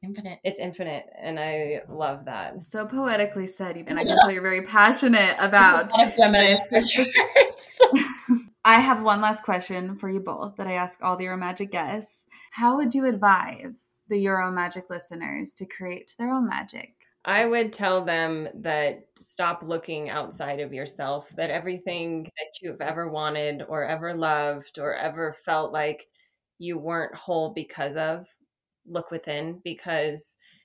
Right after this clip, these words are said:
Speaker 2: you may feel like you're not whole, but you were born whole, and coming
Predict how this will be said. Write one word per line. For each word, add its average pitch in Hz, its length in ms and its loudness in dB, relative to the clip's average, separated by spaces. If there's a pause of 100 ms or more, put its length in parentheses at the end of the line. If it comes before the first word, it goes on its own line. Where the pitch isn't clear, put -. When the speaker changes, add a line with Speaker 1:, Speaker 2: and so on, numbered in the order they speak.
Speaker 2:
you 196 100 -4
may 190 220 0
feel 185 200 -2
like 165 240 0
you're 170 120 -4
not 156 300 -2
whole, 160 440 -4
but 151 180 -4
you 165 120 -6
were 156 260 -6
born 143 280 -4
whole, 151 580 -4
and 143 240 -10
coming 151 480 -8